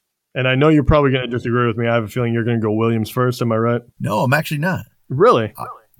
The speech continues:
Speaker 2: I'm gonna
Speaker 1: Um,
Speaker 2: keep him. I think I'm gonna go Collins, Drake, Williams, actually.
Speaker 1: Really? I did not expect that. And why, why dropping, why drop Williams to number three? I mean, obviously, all three have been playing really well. Is it Aaron Rodgers? Is it the matchup?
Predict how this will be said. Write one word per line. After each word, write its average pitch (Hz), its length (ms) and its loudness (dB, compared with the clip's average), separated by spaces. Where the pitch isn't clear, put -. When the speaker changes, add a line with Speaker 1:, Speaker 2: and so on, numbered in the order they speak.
Speaker 2:
I'm 131 120 0
gonna 185 120 0
Speaker 1:
Um, - 40 -2
Speaker 2:
keep - 260 -6
him. 147 320 -4
I 123 140 -4
think 185 280 -6
I'm 139 100 -2
gonna 147 160 -4
go 120 440 -2
Collins, 127 920 -2
Drake, 135 400 0
Williams, 82 420 -8
actually. 85 540 -10
Speaker 1:
Really? 135 560 0
I 143 140 0
did 165 160 2
not 180 180 4
expect 226 340 -4
that. 123 140 2
And 147 240 -2
why, 175 160 6
why 170 260 4
dropping, 165 640 2
why 160 160 4
drop 156 300 4
Williams 143 400 4
to 135 100 -2
number 127 220 0
three? 131 160 -2
I 123 40 -2
mean, 131 100 0
obviously, 131 400 0
all 123 200 2
three 131 200 0
have 120 100 0
been 120 120 0
playing 120 240 0
really 117 180 0
well. 123 440 2
Is 131 140 0
it 135 200 0
Aaron 139 240 2
Rodgers? 185 520 2
Is 123 160 0
it 120 100 -2
the 120 60 -4
matchup? 175 500 -2